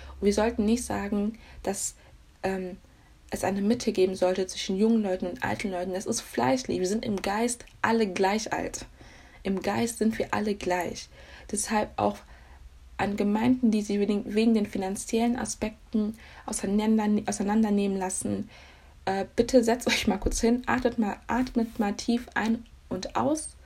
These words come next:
Erinnert euch an die Leute in der Apostelgeschichte, die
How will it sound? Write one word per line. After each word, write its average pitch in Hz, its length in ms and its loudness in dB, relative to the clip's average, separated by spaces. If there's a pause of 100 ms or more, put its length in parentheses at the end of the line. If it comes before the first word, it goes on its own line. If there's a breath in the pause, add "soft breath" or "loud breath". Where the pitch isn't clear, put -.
(760 soft breath)
Erinnert 262 380 2
euch 254 260 0
an 208 60 0
die 208 60 2
Leute 226 340 0
in 220 80 4
der 208 200 -2
Apostelgeschichte, 208 880 -2
die 196 280 -2